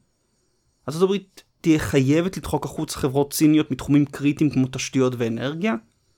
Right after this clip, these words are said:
ולהביא את בעלות הברית שלה לתאם את יחסי החוץ שלהם מול בייג'ין עם וושינגטון. לשם כך, ארצות הברית יכולה להשתמש בכוח הכלכלי והצבאי הרב שלה, להציע גזרים ומקלות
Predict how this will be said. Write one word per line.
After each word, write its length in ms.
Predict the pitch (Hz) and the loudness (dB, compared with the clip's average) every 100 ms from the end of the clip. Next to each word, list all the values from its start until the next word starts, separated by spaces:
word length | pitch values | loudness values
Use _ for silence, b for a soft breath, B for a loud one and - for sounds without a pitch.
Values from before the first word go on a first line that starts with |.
| _ _ 131 | _ _ 4
ולהביא 500 | 156 139 135 156 214 | 6 6 2 2 0
את 80 | |
בעלות 260 | 175 160 160 | 0 -2 -2
הברית 320 | 135 139 190 | -2 0 0
שלה 160 | 214 202 | 0 2
לתאם 540 | 170 - - - 156 | 0 -2 -6 -2 0
את 100 | 190 | 0
יחסי 280 | 160 143 135 | -4 -4 -2
החוץ 340 | 147 - 147 | -2 -2 -4
שלהם 260 | - 165 147 | -2 0 2
מול 140 | 139 | 2
בייג'ין 460 | 127 123 117 180 226 - b b b b | 2 -2 2 2 2 -2 b b b b
עם 160 | 139 135 | 0 2
וושינגטון. 540 | 131 131 120 - - - - _ _ _ _ _ _ _ _ 127 | 2 0 -4 -4 -10 -12 -16 _ _ _ _ _ _ _ _ -6
לשם 160 | 127 117 | -4 0
כך, 220 | 127 131 | -2 -2
ארצות 160 | 131 | -6
הברית 160 | 131 127 | -4 -4
יכולה 220 | - 131 | 0 2
להשתמש 360 | 131 131 131 131 | 2 2 0 0
בכוח 320 | 127 127 - | -2 -2 -4
הכלכלי 420 | 127 127 127 143 131 | -4 -4 0 -2 -2
והצבאי 640 | 120 147 165 - 143 135 | 0 0 0 -2 0 2
הרב 260 | 127 127 254 | 2 0 -2
שלה, 280 | - 226 190 196 _ _ _ _ _ _ | -4 -4 -4 -6 _ _ _ _ _ _
להציע 340 | 131 135 180 160 | -2 0 2 2
גזרים 680 | 139 117 135 160 240 233 147 | 0 0 2 2 2 2 0
ומקלות 720 | 131 131 131 214 320 349 _ | 0 0 2 0 0 -2 _